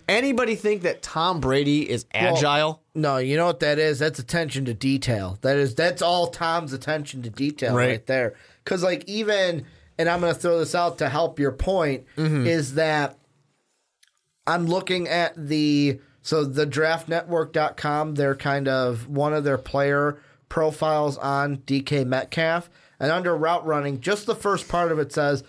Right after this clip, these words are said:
Speaker 2: "Let's talk about what his fault is. Metcalf needs to show better attention to detail in his patterns at times, breaking his routes off more exactly, showing a better awareness of the sideline and being more efficient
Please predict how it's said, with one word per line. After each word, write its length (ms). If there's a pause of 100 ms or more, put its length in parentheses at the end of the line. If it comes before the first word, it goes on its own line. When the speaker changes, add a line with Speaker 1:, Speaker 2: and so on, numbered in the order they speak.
(320)
Speaker 2:
"Let's 180
talk 240
about 260
what 380
his 260
fault 400
is. 300 (320)
Metcalf 560
needs 240
to 80
show 220
better 360
attention 500
to 60
detail 560
in 80
his 140
patterns 540
at 120
times, 420 (360)
breaking 480
his 220
routes 420
off 400 (280)
more 360
exactly, 920 (200)
showing 380
a 60
better 340
awareness 680
of 220
the 100
sideline 560
and 140
being 280
more 220
efficient 540